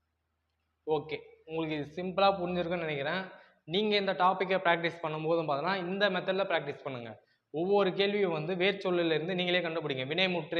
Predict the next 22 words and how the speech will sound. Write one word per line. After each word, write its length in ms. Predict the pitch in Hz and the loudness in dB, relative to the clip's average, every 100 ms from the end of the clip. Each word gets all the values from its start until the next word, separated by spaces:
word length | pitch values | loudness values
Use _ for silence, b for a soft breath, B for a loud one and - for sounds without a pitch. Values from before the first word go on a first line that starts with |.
| 151 | 0
என்னவா 240 | 147 143 135 | 0 2 0
இருக்கும், 300 | 123 131 120 - b b 139 | 0 -4 -6 -10 b b -2
வினைச்சொல், 440 | 170 202 202 185 170 | 2 2 2 0 0
வினையெச்சம் 480 | 165 190 185 185 170 151 | 0 0 0 -2 -4 -4
என்னவா 340 | 147 147 143 | -2 0 0
இருக்கும், 240 | 127 143 131 | 0 -6 -4
பெயரெச்சம் 500 | 156 180 185 180 175 147 | 2 4 2 -2 -4 -4
என்னவா 200 | 143 143 | 0 0
இருக்கும்ட்டு 420 | 127 127 120 127 160 185 - B B - | 0 -4 -6 -4 -4 -4 -12 B B -8
இந்த 140 | 175 202 202 | -2 0 2
மாதிரி 180 | 202 202 190 | 2 0 0
பிராக்டிஸ் 380 | 180 170 170 | 0 0 -6
பண்ணும்போது 360 | 147 139 131 156 | -8 -6 -6 -4
உங்களுக்கு 240 | 180 170 170 | -4 -4 -2
என்ன 100 | 185 | 0
ஆயிடும், 260 | 160 127 107 - B B _ - | 2 0 -4 -14 B B _ 2
பர்ஃபெக்டா 420 | 170 190 196 214 196 | 2 2 2 2 2
இந்த 100 | 160 165 | 2 4
டாபிக்கே 380 | 185 185 180 180 | 4 4 0 0
நீங்க 160 | 160 160 | 0 0
ரொம்ப 160 | 160 170 165 | -2 -4 -6
சிம்பிளா 320 | 160 156 | -6 0